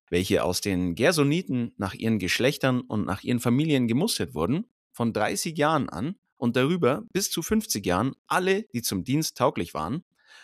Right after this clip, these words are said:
sodass sie Verwendung bei den Verrichtungen am Offenbarungszelt finden konnten. So belief sich die Zahl derer, welche aus ihnen nach ihren Geschlechtern und nach ihren Familien gemustert wurden,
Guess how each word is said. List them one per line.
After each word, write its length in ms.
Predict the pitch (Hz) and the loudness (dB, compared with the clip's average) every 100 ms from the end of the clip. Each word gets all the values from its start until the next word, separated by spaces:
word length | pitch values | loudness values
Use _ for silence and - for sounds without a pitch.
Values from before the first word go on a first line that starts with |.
| - | -10
sodass 360 | - 123 196 | -2 0 0
sie 160 | - 90 | -2 -4
Verwendung 640 | - 113 113 139 135 135 | -2 0 0 2 0 0
bei 160 | - 80 | -2 -4
den 260 | 85 85 - | -2 -4 -6
Verrichtungen 680 | 101 120 156 135 123 123 - | -4 -4 -2 -2 -2 -4 -6
am 100 | 76 | -10
Offenbarungszelt 1080 | - 78 67 80 104 123 117 - 104 98 - | -8 -8 -2 0 2 2 0 -2 -2 -2 -4
finden 380 | 87 - 127 | -6 -4 -6
konnten. 380 | - 82 - 71 - _ _ _ _ _ _ _ _ | -4 -6 -6 -14 -20 _ _ _ _ _ _ _ _
So 200 | - 175 | 0 4
belief 320 | 165 120 185 | 4 2 0
sich 200 | - 82 | -4 -6
die 140 | 82 76 | -10 -6
Zahl 320 | - 82 95 | -2 -2 -2
derer, 440 | 101 117 87 78 _ - | 0 0 0 -8 _ -6
welche 300 | 143 147 104 | -4 -2 -2
aus 180 | 131 - | -4 -2
ihnen 380 | 160 160 78 - - | 0 2 0 -4 -8
nach 200 | 92 - - | -6 -6 -2
ihren 240 | 123 120 | 2 2
Geschlechtern 640 | 131 - 135 - - 67 - _ _ | 0 -2 -2 -2 -4 -8 -12 _ _
und 140 | - 151 | -6 -2
nach 180 | 151 147 | -2 0
ihren 200 | 147 139 | -2 0
Familien 460 | 135 160 165 120 | 0 2 2 2
gemustert 460 | 104 131 175 92 73 | 2 0 0 -2 -2
wurden, 300 | 80 131 | -4 -4